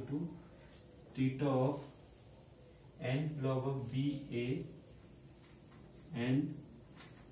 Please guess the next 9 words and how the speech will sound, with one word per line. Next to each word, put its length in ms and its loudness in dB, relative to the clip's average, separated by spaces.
sorry, 280 -4
N 380 4
log 280 6
of 200 4
B 340 6
A 340 6
and 380 4
log, 320 6
log 380 4